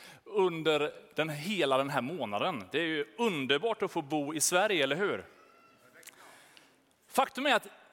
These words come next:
i vårt land, där ljusskillnaderna är så stora mellan sommar och vinter, så påverkar det här jättemycket.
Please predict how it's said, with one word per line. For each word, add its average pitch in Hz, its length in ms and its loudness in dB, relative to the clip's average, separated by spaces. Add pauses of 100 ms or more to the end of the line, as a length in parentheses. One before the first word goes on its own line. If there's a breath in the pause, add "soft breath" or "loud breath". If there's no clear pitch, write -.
(160)
i 233 140 4
vårt 254 380 2
land, 240 300 4
där 208 80 6
ljusskillnaderna 208 880 0
är 214 120 2
så 196 160 0
stora 226 520 0
mellan 240 280 0
sommar 190 340 0
och 185 100 2
vinter, 214 360 -2
så 160 140 -6
påverkar 156 580 0
det 220 80 -2
här 175 320 2
jättemycket. 143 920 -8